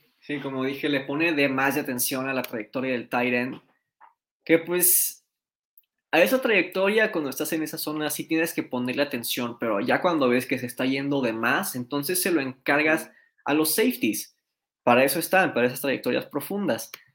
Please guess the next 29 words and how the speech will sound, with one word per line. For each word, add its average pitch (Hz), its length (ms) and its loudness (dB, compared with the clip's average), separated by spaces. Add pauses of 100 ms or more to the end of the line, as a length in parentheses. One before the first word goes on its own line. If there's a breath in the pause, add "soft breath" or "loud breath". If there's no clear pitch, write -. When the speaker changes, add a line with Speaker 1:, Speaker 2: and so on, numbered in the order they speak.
(360)
Speaker 1:
Y 131 280 2
pues, - 540 -2
ahora 127 220 4
sí 135 220 -2
que 131 540 4 (540)
esa 156 260 2
jugada 147 580 4
me 127 100 -4
parece 123 400 -2
un 139 120 -6
error 127 300 0
por 135 140 -2
parte 127 260 -4
de 123 180 0
Chris 123 240 -4
Board 131 240 0
en 143 80 -2
la 131 120 -8
cobertura, 160 600 4
bien 135 220 4
aprovechado 143 680 2
por 127 140 0
Mike 131 240 -2
Tomlin 131 320 -6
y 123 40 -4
los 117 140 -6
Steelers. 160 720 -2 (920)
Y 117 120 -8
bueno, 120 380 2